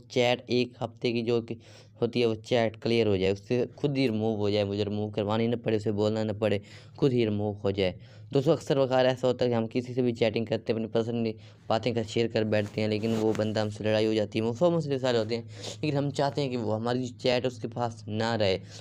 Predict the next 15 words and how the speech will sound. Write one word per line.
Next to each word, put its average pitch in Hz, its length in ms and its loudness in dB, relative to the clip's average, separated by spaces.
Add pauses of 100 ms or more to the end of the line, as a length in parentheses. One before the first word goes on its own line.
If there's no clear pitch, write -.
(140)
आजकल 131 360 2
दोस्तों 131 260 0
जी 110 340 0
बी 120 120 0
वर्ड 120 200 4
का, 117 220 0
सैप 113 400 -4
का 120 100 0
दौर 110 220 2
है, 107 100 2 (340)
तो - 300 -10
हर 117 120 2
किसी 113 220 -4
के 120 80 2
पास 113 220 0